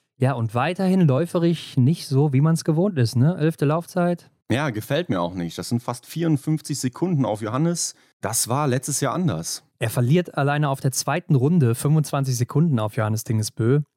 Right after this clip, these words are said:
Speaker 1: Das ist schon echt sehr viel. Und
Speaker 2: Mhm.
Speaker 1: ja, mal sehen, ob er vielleicht jetzt im Januar dann zurückkommt, denn er hat ja gesagt, er hat gut trainiert, war gesund, also alles lief top. Warten wir doch mal ab, wie das dann im Januar aussieht.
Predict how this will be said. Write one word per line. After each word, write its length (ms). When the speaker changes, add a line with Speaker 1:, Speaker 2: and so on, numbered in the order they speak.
Speaker 1:
Das 260
ist 180
schon 180
echt 300
sehr 160
viel. 440
Und 200
Speaker 2:
Mhm. 60
Speaker 1:
ja, 240
mal 180
sehen, 260
ob 100
er 80
vielleicht 320
jetzt 140
im 80
Januar 320
dann 140
zurückkommt, 680
denn 240
er 120
hat 140
ja 60
gesagt, 340
er 60
hat 80
gut 160
trainiert, 420
war 120
gesund, 480
also 220
alles 240
lief 120
top. 300
Warten 240
wir 80
doch 160
mal 180
ab, 280
wie 80
das 160
dann 120
im 80
Januar 340
aussieht. 480